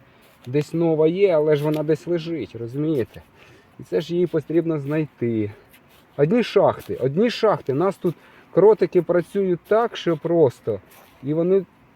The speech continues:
я думаю, що трішки, можливо, десь і пошкодили нашу кореневу. То такі вони й друзі, але шкодять інколи. От. Ну,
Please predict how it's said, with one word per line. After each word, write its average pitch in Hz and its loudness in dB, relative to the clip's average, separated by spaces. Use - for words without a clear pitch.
я 156 4
думаю, 170 2
що 156 -10
трішки, 165 -4
можливо, 165 -2
десь 160 -6
і 165 -6
пошкодили 160 0
нашу 123 0
кореневу. 123 0
То 135 -10
такі 151 -4
вони 175 2
й 170 0
друзі, 175 -2
але 147 2
шкодять 107 -4
інколи. 101 -6
От. 107 -6
Ну, 190 0